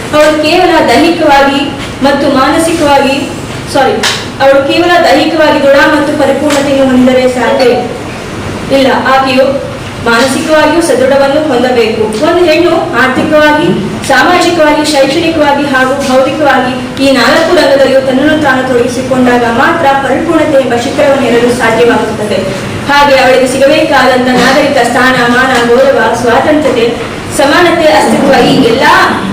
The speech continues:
ಒಂದು ಅಂಶಗಳನ್ನು ಒಳಗೊಂಡು ಪುರುಷ ಎಂಬ ಪದಕ್ಕೆ ಸಮಾನವಾಗುತ್ತದೆ. ಆದರೆ ಇಂದು ಆಕೆ ಅದನ್ನು ಎಲ್ಲೋ ಅವರ ಒಳಗಾಗಿ ಹೆಪ್ಪುಗಟ್ಟಿ ನಶಿಸುತ್ತದೆ ಎಂದು ಭಾಸವಾಗುತ್ತದೆ.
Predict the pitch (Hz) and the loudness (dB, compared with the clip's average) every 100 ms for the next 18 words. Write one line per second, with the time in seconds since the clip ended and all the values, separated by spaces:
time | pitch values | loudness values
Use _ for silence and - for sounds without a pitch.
0 | - 269 285 277 262 254 294 349 302 277 | -4 0 2 4 4 2 0 0 0 0
1 | 254 247 254 254 262 254 254 247 247 269 | 0 2 2 2 2 2 0 0 0 0
2 | 247 240 240 220 220 233 240 262 269 254 | 0 0 0 0 0 0 0 0 0 0
3 | 220 214 214 214 208 208 - - 254 262 | 0 -2 -2 -2 -2 -4 -4 -2 2 2
4 | 254 233 302 320 240 233 233 233 240 220 | 4 2 2 2 2 2 0 -2 -2 -2
5 | 277 240 233 233 233 233 - 240 254 311 | 0 0 2 2 2 2 0 0 0 2
6 | - - 359 - - - 294 311 311 - | 2 4 4 4 2 0 0 0 0 -2
7 | 240 233 214 214 285 - - - 220 214 | -2 -4 -4 -2 -2 -2 -2 -2 -2 0
8 | 254 247 - - - 254 254 233 208 202 | 0 0 0 -4 -2 -2 0 -2 -2 -4
9 | 202 208 196 196 | -4 -4 -4 -6